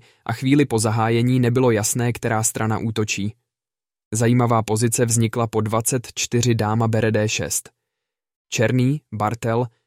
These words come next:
měl k dispozici krásný útočný tah dvacet čtyři střelec A čtyři, po němž by bílý mohl získat celou věž,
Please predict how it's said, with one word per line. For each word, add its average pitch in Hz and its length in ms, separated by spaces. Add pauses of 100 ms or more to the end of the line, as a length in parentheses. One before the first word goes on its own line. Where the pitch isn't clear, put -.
(140)
měl 120 180
k 113 60
dispozici 123 600
krásný 120 580
útočný 120 540
tah 113 320 (300)
dvacet 117 560
čtyři 120 400
střelec 117 580
A 117 180
čtyři, 107 460 (400)
po 117 100
němž 120 260
by 117 160
bílý 123 440
mohl 120 300
získat 113 520
celou 110 340
věž, 107 340